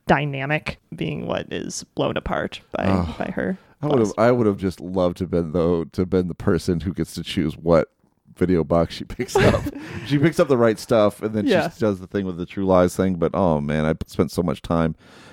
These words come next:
Speaker 2: at s-, a suburban
Speaker 1: <laughs>
Speaker 2: Blockbuster w-, in the nineties, and I'd be like, "Mm, what kind of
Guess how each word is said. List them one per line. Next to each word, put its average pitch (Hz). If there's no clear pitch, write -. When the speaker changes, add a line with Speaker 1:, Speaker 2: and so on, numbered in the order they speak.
Speaker 2:
at 78
s-, -
a -
suburban 82
Speaker 1:
<laughs> -
Speaker 2:
Blockbuster 82
w-, 82
in 85
the 85
nineties, 85
and 78
I'd 78
be 78
like, 71
"Mm, 85
what 80
kind 87
of 76